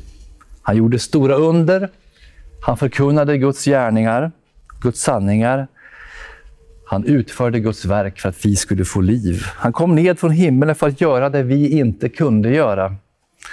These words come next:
Han har fullgjort allt i vårt ställe som vår ställföreträdare. Vi kunde inte hålla Guds lag, men Kristus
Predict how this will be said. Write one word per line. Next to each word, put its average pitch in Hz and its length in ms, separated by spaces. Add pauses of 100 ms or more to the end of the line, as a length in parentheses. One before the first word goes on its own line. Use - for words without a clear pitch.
(580)
Han 113 140
har 113 100
fullgjort 131 600
allt 139 500
i 131 140
vårt 113 240
ställe 113 560
som 110 400
vår 95 160
ställföreträdare. 98 1500 (1900)
Vi 117 160
kunde 131 480
inte 143 360
hålla 131 380
Guds 123 300
lag, 98 600 (300)
men 107 380
Kristus - 960